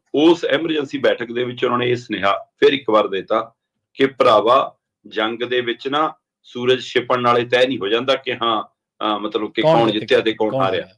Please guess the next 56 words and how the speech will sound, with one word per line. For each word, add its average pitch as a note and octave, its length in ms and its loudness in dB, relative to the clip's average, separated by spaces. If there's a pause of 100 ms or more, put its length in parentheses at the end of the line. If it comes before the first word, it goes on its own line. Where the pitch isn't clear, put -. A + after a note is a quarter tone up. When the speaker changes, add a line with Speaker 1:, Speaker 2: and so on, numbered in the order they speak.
Speaker 2:
ਬਿਲਕੁਲ B2 260 -10
ਸਹੀ G2+ 200 -20
ਹੈ। G2+ 40 -20 (280)
Speaker 1:
ਹੈ C3 40 0
ਨਾ? D#3+ 80 -2
Speaker 2:
ਹੂੰ। - 460 -8
Speaker 1:
ਮਹਾਭਾਰਤ B2+ 520 4 (120)
ਦੇ C#3 80 -4
ਇਤਿਹਾਸ B2 480 -4
'ਚ - 40 -20
ਝਾਤ C3 280 -2
ਮਾਰ A#2 200 -6
ਕੇ - 160 -6
ਦੇਖੋ, A2+ 260 -6
ਜਦੋਂ C3 180 -2
ਸੂਰਜ A#2 300 -2
ਛਿਪ - 180 -2
ਜਾਂਦਾ, B2 280 0
ਫਿਰ C3+ 120 0
ਉਹ A#2+ 60 -6
ਤੋਂ C3 80 2
ਬਾਅਦ B2+ 100 4
ਕਿਹਾ A#2 120 0
ਜਾਂਦਾ A#2 200 0
ਕਿ A#2+ 100 -6
ਹੁਣ A#2+ 180 -8 (380)
ਜੰਗ A2+ 240 0
ਖਤਮ B2 300 0
ਹੈ, D3+ 40 2
ਸਵੇਰ A#2 300 2
ਨੂੰ A#2+ 120 -2
ਨਵੇਂ A2+ 200 2
ਸਿਰੇ G2+ 160 -6
ਤੋਂ A2 120 -8
ਦੁਬਾਰਾ G2+ 280 4
ਲੜਾਂਗੇ। F#2 380 -4 (220)
Speaker 2:
ਹੂੰ। G#2 220 -14
Speaker 1:
ਪਰ B2+ 160 4
ਨਤੀਜਾ A#2+ 500 -2
ਆਉਣ B2+ 300 2
ਤੱਕ C#3+ 260 -4
ਅਜੇ D3+ 120 0
ਤਾਂ E3 120 2
ਸੰਘਰਸ਼ D#3+ 400 0
ਚੱਲ C#3+ 240 -2
ਰਿਹਾ। B2+ 260 2
Speaker 2:
ਹੂੰ, G#2+ 560 -14
ਸਹੀ B2 200 -6
ਹੈ A#2 60 -4
ਜੀ। - 120 -20 (360)
Speaker 1:
ਸੋ C#3 140 -4
ਇੱਕ - 240 -6
ਦਿਨ D#3+ 260 4
ਇਹ D#3+ 60 4
ਨਾ, D3+ 120 2
ਨਾ F#3+ 280 0